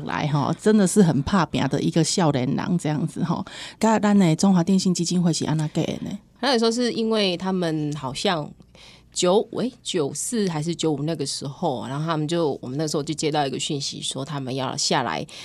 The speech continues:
Speaker 2: 莲雾园采果，要采莲雾啊，那阵子刚好有。
Speaker 1: 你跟我讲的是台语吗？
Speaker 2: <laughs> 嘿，应该算是啦。<laughs> 嘿，他们要来，要来买莲雾啦。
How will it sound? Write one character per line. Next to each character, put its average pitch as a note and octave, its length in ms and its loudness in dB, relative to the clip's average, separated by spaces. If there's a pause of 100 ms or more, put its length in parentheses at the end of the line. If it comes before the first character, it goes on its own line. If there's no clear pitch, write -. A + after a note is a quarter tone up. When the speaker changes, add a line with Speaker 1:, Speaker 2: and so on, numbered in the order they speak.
(120)
Speaker 2:
莲 B3+ 200 8
雾 G#3 180 4
园 D#3+ 300 -2 (200)
采 E3 280 0 (120)
果， - 280 -2 (260)
要 F#3 100 2
采 D3+ 240 -2
莲 D3+ 240 0
雾 D#3 340 -4
啊， C3 100 -8
那 F#3+ 140 2
阵 G3 140 2
子 B3 80 4
刚 B3+ 180 6
好 - 0 -
有。 - 0 -
Speaker 1:
你 G3+ 60 2
跟 B3 100 8
我 G3+ 80 8
讲 - 160 0
的 - 100 2
是 E3 60 2
台 E3+ 100 -4
语 F#3+ 120 4
吗？ E3 260 0 (480)
Speaker 2:
<laughs> - 460 6
嘿， A3 240 8 (100)
应 D4+ 100 4
该 A3 140 6
算 A3+ 220 6
是 F#3+ 260 0
啦。 F3+ 120 4
<laughs> - 100 0 (1400)
嘿， F3+ 220 2
他 B3+ 80 2
们 - 20 6
要 D4+ 60 6
来， A3 160 6
要 G#3+ 340 2
来 G#3 120 4
买 G#3 160 4
莲 G#3 360 6
雾 D#3 200 2
啦。 C#3+ 120 0